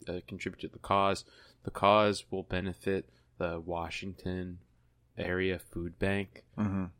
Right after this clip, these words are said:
Speaker 1: Um, this is under the Drams for Fams initiative. So we're just trying
Speaker 2: Right.
Speaker 1: to raise money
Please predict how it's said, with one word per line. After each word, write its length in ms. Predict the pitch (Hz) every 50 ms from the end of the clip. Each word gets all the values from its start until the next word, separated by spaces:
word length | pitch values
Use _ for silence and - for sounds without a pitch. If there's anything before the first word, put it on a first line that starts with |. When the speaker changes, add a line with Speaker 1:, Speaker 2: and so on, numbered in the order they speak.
| - - -
Speaker 1:
Um, 300 | 90 90 90 87 85 82 -
this 180 | 104 98 - -
is 60 | 107
under 220 | 104 98 95 95
the 140 | 92 92 90 82
Drams 380 | - - 98 92 95 90 87 -
for 140 | - 92
Fams 480 | 90 - - 95 92 90 95 92 85 -
initiative. 640 | 95 95 90 87 - - - 90 90 90 90 87 - -
So 240 | - - 92 92 92
we're 160 | 92 101 98
just 180 | - - 110 98
trying 200 | 95 143 135 - 135
Speaker 2:
Right. 60 | 110
Speaker 1:
to 80 | 107 107
raise 380 | 104 117 117 123 120 107 - 113
money 320 | 113 113 110 110 101